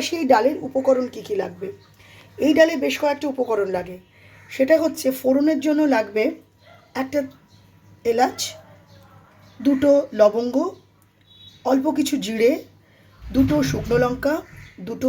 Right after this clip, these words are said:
তেজপাতা, আর হিং, আর লাগবে হিং। ডালটা যখন অনেকটা ফুটে উঠবে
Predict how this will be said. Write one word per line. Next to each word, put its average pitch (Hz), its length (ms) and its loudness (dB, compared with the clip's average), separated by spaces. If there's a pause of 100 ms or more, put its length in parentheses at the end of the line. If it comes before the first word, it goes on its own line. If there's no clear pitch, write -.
তেজপাতা, 180 460 -4 (1040)
আর 202 100 4 (680)
হিং, 277 200 8 (2000)
আর 220 80 4 (100)
লাগবে 226 240 2 (100)
হিং। 254 160 6 (1500)
ডালটা 247 340 4
যখন 359 160 -6 (140)
অনেকটা 302 360 -2
ফুটে 262 260 -4
উঠবে 190 240 -6